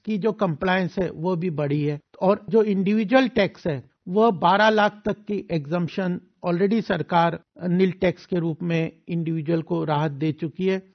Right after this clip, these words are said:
Corporate tax लगभग पच्चीस प्रतिशत के rate पे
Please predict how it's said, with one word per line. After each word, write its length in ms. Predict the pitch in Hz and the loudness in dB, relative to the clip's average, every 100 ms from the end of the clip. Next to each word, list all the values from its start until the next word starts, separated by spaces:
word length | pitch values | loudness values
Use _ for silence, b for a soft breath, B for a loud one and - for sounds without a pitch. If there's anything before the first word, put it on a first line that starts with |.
| - | 2
Corporate 580 | 196 196 247 254 - - | 2 4 2 2 0 0
tax 340 | 220 214 - - _ - | 0 0 -20 -20 _ -2
लगभग 300 | 185 175 214 214 | -2 0 -4 -2
पच्चीस 320 | 196 - 214 | -2 -2 -6
प्रतिशत 560 | 220 175 190 - 190 - _ - | -4 -4 -4 -2 -4 -6 _ -2
के 320 | 190 180 180 | 0 0 0
rate 300 | 175 170 - | 0 0 0
पे 220 | 180 170 | -4 -4